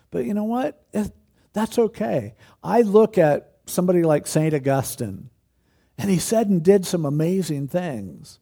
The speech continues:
God used him in a powerful way. He also said some kooky things. That's okay. None of that matters anymore. Everyone now knows it's kooky.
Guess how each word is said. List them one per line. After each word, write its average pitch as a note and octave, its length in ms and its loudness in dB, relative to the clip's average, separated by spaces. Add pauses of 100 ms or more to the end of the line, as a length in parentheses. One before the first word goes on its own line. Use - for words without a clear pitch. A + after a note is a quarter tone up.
(260)
God G3+ 300 2
used B3+ 400 2
him F#3+ 140 2
in F#3 80 0
a - 20 0
powerful G3 480 2
way. G#3+ 460 -4 (420)
He A#3+ 100 -6
also D#4+ 360 0
said C4+ 280 0
some G#3 200 -2
kooky B3+ 420 -2
things. F3 340 -2 (260)
That's - 260 0
okay. A#3+ 320 4
None C4 180 2
of C#4+ 60 -4
that C4+ 180 4
matters A#3+ 460 0
anymore. D3+ 360 4
Everyone A3+ 360 0
now G3+ 180 -2
knows G3+ 320 0
it's G3 160 -8
kooky. - 560 -6